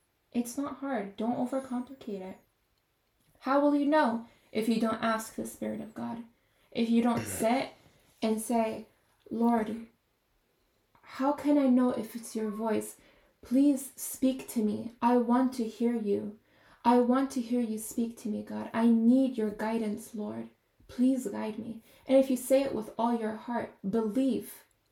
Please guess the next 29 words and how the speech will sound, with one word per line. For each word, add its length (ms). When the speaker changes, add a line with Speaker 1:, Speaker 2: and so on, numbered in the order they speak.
Speaker 1:
that 220
God 240
will 80
guide 320
you, 240
that 120
he 220
will 200
speak 460
to 100
you. 360
In 200
some 200
cases, 500
it's 160
through, 180
like, 100
an 60
audible 460
voice. 500
Like, 160
some 200
people 200
actually 280
hear 200
the 120
voice 260
of 100
God. 360